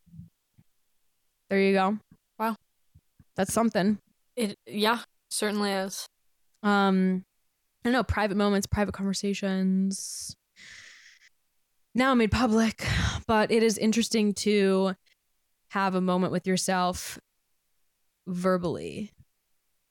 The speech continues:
Speaker 2: Yeah.
Speaker 1: Do you talk to yourself?
Speaker 2: I definitely do in a minute. Um,
Speaker 1: Okay.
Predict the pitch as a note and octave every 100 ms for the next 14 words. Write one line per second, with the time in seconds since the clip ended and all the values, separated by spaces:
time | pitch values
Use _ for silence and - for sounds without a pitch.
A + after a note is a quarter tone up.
0 | _ _ _ _ _ _ _ _ _ _
1 | _ G3 A3 G#3+ - _ _ _ _ -
2 | A3 G3 G3 - G#3 A#3+ B3 - - _
3 | _ _ _ _ _ _ _ _ _ _
4 | _ _ _ A3+ B3+ B3 A#3 - G3+ -
5 | D4 F#4 F#4 B3+ A#3+ C#4 C4 F#3 - B3+
6 | - _ _ _ _ _ _ _ G#3+ G#3+
7 | G3+ G3+ G3+ G3 G3 G#3 F#3+ F3+